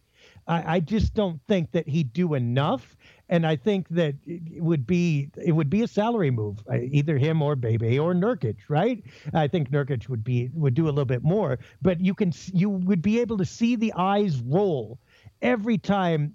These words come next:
these guys weren't ready, every time they couldn't pick up the load that the Blazers really needed them to pick up. And at a certain point, that frustration builds. And at a certain point, you just start to go into business for yourself, where you say, "Okay,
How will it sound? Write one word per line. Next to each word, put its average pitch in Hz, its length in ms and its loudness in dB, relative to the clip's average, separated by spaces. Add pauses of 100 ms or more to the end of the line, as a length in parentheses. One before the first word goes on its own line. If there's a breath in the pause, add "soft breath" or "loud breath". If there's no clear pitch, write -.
these 190 220 0
guys 165 360 0
weren't 151 260 0
ready, 131 400 0
every 180 300 0
time 170 320 0
they 151 120 0
couldn't 147 300 -2
pick 165 200 -2
up 160 160 -2
the 147 100 -2
load 147 340 0
that 131 100 -4
the 123 60 -8
Blazers 143 440 0
really 139 280 0
needed 143 320 0
them 127 180 -2
to 147 80 -4
pick - 280 -2
up. 262 340 0 (300 loud breath)
And 196 180 2
at 175 60 2
a 147 40 -4
certain 302 340 -2
point, 208 320 0
that 190 200 0
frustration 156 680 0
builds. 120 440 -2 (180 loud breath)
And 185 140 2
at 180 60 2
a - 20 -4
certain 247 420 -2
point, 233 400 -2
you 165 100 0
just 190 200 -2
start 202 240 0
to 190 60 -2
go 185 200 0
into 180 140 0
business 160 400 0
for 160 80 -2
yourself, 131 460 0
where 131 60 0
you 123 60 2
say, 135 200 0
"Okay, 156 360 0